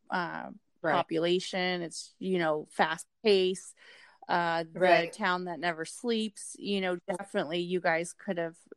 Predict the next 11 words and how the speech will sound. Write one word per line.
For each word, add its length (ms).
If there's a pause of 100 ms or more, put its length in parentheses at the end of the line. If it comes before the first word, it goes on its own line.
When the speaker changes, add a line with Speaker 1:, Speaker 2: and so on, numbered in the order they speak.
Speaker 1:
um, 380
experienced 880 (840)
a 180
horrible 460
outcome 800 (100)
if, 260 (180)
uh, 260
social 380
distancing 840
and, 280
um, 520